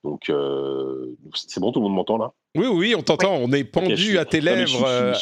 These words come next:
Speaker 1: suis,
Speaker 2: euh, à tes
Speaker 1: voilà, je suis
Speaker 2: paroles.
Speaker 1: stressé avec toutes ces histoires.
Speaker 2: <laughs>
Speaker 1: Et, euh, et voilà, et, et du coup, c'est vraiment un plaisir, mais, euh, de, à la fois un plaisir, euh, presque régressif, parce qu'on, je retrouve ces plaisirs que j'avais, euh, dans les années quatre-vingt-dix avec, euh, les, les, les jeux d'horreur et les Resident Evil que j'adorais, où chaque, euh,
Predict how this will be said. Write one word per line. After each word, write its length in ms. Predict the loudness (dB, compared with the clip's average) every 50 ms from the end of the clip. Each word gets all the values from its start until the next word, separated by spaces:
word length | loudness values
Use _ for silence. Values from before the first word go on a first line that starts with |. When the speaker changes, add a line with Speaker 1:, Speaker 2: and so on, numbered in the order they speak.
| 0 2
Speaker 1:
suis, 60 | 2
Speaker 2:
euh, 40 | 2
à 0 |
tes 0 |
Speaker 1:
voilà, 160 | 2 2 2
je 40 | 2
suis 60 | 0
Speaker 2:
paroles. 180 | 0 0 0 2
Speaker 1:
stressé 260 | 0 0 2 2 0
avec 140 | 0 0 -2 -6
toutes 140 | -8 -6 -4
ces 60 | -2
histoires. 300 | -2 -2 0 -2 -2 -2 -2 -2
Speaker 2:
<laughs> 60 | 0
Speaker 1:
Et, 280 | 0 2 2 2 2 2
euh, 400 | 2 2 2 2 2 2 2 0 0 -2 -4 -4 -2 -2
et 60 | 0
voilà, 280 | 2 2 2 2 0 0 -2
et, 300 | -2 -2 -2 -2 -4 -6
et 60 | -6
du 120 | -6 -10
coup, 200 | -12 -8 -8 -8
c'est 220 | -6 -4 -4 -2 0
vraiment 320 | 0 0 0 0 -2 -2 -2
un 100 | -4 -4
plaisir, 720 | -6 -6 -8 -4 -4 -4 -4 -6 -12 -12 -6 -4 -4 -4 -4
mais, 200 | -4 -6 -4 -2
euh, 120 | -2 -4 -4
de, 320 | -4 -4 -2 -2 -2 -2 -4 _ -18 -8 -2
à 80 | 0 0
la 80 | 0 0
fois 140 | 0 -2 -2
un 40 | -2
plaisir, 440 | -2 -2 -2 -2 -2 -2 -2 0
euh, 200 | 0 -2 -2 -2
presque 260 | -4 -2 -4 -2 0 0
régressif, 540 | 0 0 0 0 0 -2 -2 -4 -8 -8 -6
parce 140 | -8 -8 -6
qu'on, 260 | -4 -4 -4 -4 -4 -4
je 100 | -4 -2
retrouve 360 | -2 -2 -2 -4 -6 -6 -6
ces 140 | -6 -8 -6
plaisirs 280 | -6 -4 -4 -4 -2 -2
que 100 | -2 -2
j'avais, 320 | 0 0 0 0 -2 -2 _ _ _ _ _ _ -4
euh, 160 | -2 0 0 0
dans 100 | 0 0
les 140 | 0 0 -2
années 140 | -2 0 0
quatre-vingt-dix 600 | -2 -2 -2 0 -2 0 0 -2 -4 -6 -4 -2
avec, 460 | -2 0 0 0 0 0 -2 -2 -2
euh, 180 | -2 -2 -2 -2
les, 200 | -4 -4 -4 -4
les, 180 | -4 -4 -4 -4
les 120 | -6 -4
jeux 160 | -4 -4 -2
d'horreur 340 | -2 -2 0 0 0 0 0
et 60 | -2
les 60 | -2
Resident 300 | -2 -4 -6 -6 -6 -8
Evil 260 | -8 -8 -8 -8 -8 -6
que 100 | -6 -6
j'adorais, 460 | -6 -4 -4 -2 0 0 0 0 0
où 180 | -2 -4 -6 -6
chaque, 300 | -6 -6 -6 -6 -4 -4
euh, 720 | -4 -4 -6 _ -18 -20 -20 -14 _ -4 -2 -2 -2 -2